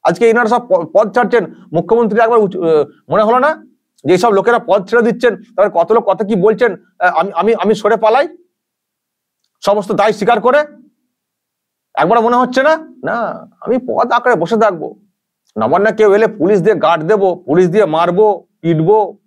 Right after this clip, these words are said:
কিন্তু আমার পদ চাই"? মুখে বলবো আর পদের লোভ নেই, কিন্তু পদ আমি আঁকড়ে থাকবো। আমার, আমার পরে আমার ভাইপোকে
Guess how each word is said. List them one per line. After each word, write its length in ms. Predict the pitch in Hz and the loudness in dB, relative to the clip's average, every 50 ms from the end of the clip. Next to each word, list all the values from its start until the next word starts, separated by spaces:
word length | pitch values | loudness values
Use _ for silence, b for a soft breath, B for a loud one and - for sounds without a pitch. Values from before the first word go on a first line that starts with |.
| _ _ _ - | _ _ _ -8
কিন্তু 140 | - 123 131 | -4 -4 -2
আমার 280 | 220 233 262 294 311 240 - - | 0 0 0 0 0 -2 -2 0
পদ 260 | 190 190 165 120 - _ - | 0 0 0 -2 -6 _ -6
চাই"? 220 | - 104 101 - _ _ _ _ _ - | -6 -6 -6 -10 _ _ _ _ _ -6
মুখে 180 | 160 156 262 | -4 0 0
বলবো 200 | 277 302 - 370 | 0 0 0 0
আর 80 | 349 254 208 | -2 -2 0
পদের 200 | 240 247 247 233 | 0 0 0 2
লোভ 200 | 214 214 214 180 | 2 2 0 0
নেই, 160 | 180 175 170 | -2 -4 -4
কিন্তু 380 | 170 175 - - - 185 185 185 - | -6 -12 -10 -6 -4 -4 -4 -4 -4
পদ 280 | 165 202 269 302 285 | -2 0 0 2 0
আমি 140 | 277 254 247 | 0 0 0
আঁকড়ে 280 | 214 196 180 185 175 139 | -2 -2 -2 -4 -4 -2
থাকবো। 380 | 131 131 120 101 87 90 - _ _ _ _ _ _ _ _ _ _ _ _ _ _ _ _ _ _ _ _ _ _ _ _ _ _ _ _ _ _ _ - | -2 -2 -2 -4 -8 -16 -18 _ _ _ _ _ _ _ _ _ _ _ _ _ _ _ _ _ _ _ _ _ _ _ _ _ _ _ _ _ _ _ -4
আমার, 220 | 190 190 208 202 | -2 0 0 0
আমার 220 | 202 190 190 196 180 | 0 0 -2 -2 0
পরে 160 | 196 196 185 | 0 2 2
আমার 120 | 190 180 | 2 2
ভাইপোকে 440 | 139 - 175 170 139 175 165 139 165 | 0 0 -2 0 0 0 0 0 -2